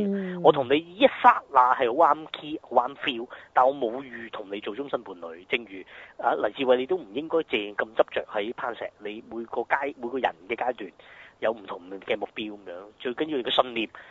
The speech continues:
Speaker 2: 你 keep 到咁樣，即係你，你係尋求要勝利嘅，你要，要，要，要，要人哋覺得你輸，你要贏嘅，咁你，你 keep 呢個信咯。咁所以佢，佢最後就放低執着咁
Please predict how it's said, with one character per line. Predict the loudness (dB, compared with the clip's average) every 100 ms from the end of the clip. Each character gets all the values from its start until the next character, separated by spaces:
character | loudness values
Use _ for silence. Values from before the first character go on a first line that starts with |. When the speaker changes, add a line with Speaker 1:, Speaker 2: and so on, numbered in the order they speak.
| -20 -20 _ _ -2
Speaker 2:
你 | -2
keep | 2 2 4
到 | 2
咁 | 0 -8
樣， | -8
即 | -4
係 | -2
你， | 0
你 | 4
係 | 4 4
尋 | -2 -2 -2
求 | -4
要 | -4 -2
勝 | 2 2
利 | 2 2
嘅， | 2 0 -4 -16 -6
你 | -4 -2
要， | 0 -2 -4
要， | -6 -8 -6
要， | -10 -8
要， | -8 -8
要 | -8 -8 -8 -8
人 | -8 -6
哋 | -2 2
覺 | 6
得 | 8
你 | 8
輸， | 4 0 -2 -2
你 | -2 -2
要 | -4
贏 | -4 -4 -4
嘅， | -4 -4
咁 | -2
你， | -2 0
你 | 0
keep | -2 -8
呢 | -4
個 | -4
信 | -2 -6
咯。 | -6 -16 -16 -16 -6
咁 | -2
所 | 2
以 | 2
佢， | 2 -2
佢 | -6 -8 -8 -4
最 | -2
後 | -2 -2
就 | -4 -2
放 | 0 4
低 | 2
執 | 2 -2
着 | -6
咁 | -8